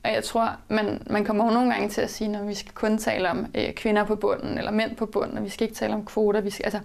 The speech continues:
og det tror jeg, man skal passe på med. Altså, vi kan godt adressere ligestilling på alle mulige parametre.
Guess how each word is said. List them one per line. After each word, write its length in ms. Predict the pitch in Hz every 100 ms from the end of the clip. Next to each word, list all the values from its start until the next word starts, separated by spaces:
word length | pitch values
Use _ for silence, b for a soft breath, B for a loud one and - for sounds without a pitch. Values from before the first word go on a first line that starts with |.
| B B B B
og 120 | - 214
det 120 | 233
tror 160 | -
jeg, 80 | 220
man 120 | 190
skal 140 | 190 196
passe 260 | 214 - -
på 180 | 208
med. 140 | - -
Altså, 180 | - 196
vi 80 |
kan 120 | 190 196
godt 180 | 202
adressere 500 | 208 202 - - 214 208
ligestilling 540 | 196 190 - 196 196 -
på 80 | 226
alle 340 | - 226 220
mulige 320 | 214 202 202
parametre. 640 | 214 - 226 208 220 -